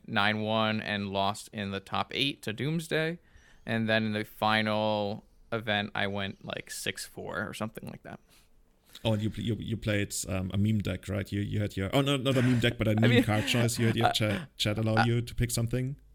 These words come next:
Speaker 1: Yeah, yeah. I played Esper again, but I was getting a little bored, so I, I put in a, a sub,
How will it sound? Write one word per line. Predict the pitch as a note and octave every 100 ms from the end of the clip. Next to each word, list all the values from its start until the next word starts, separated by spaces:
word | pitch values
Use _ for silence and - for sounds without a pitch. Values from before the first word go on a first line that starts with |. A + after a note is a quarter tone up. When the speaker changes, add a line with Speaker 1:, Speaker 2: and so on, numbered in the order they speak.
| -
Speaker 1:
Yeah, | C#3+ C3+ B2+ B2+
yeah. | C3 B2 B2 D3
I |
played | D#3 G#3 D3
Esper | D3 D3 C#3
again, | C3+ C3 B2+
but | B2
I | B2
was | B2
getting | - D3 D3
a | C3
little | B2 B2
bored, | G#2+ G#2 G2 F#2+
so | - A2+
I, | G#2+ G2 G#2 F2
I |
put | A2+ C#3+
in | C3 B2
a, | A2+ G2 A2
a |
sub, | - B2 A#2